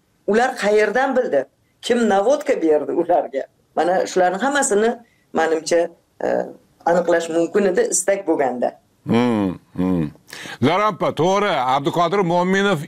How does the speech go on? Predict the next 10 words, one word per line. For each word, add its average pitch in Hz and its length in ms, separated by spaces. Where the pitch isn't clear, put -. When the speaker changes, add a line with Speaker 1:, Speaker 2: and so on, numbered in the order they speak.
Speaker 2:
ideal 208 720
jurnalist 160 600
emasdir. 101 540
Speaker 1:
Albatta. 180 760
Men 190 140
Speaker 2:
U, 208 120
Speaker 1:
yuz 247 140
foiz 202 300
Speaker 2:
u, - 20
Speaker 1:
qo'shilaman. 226 480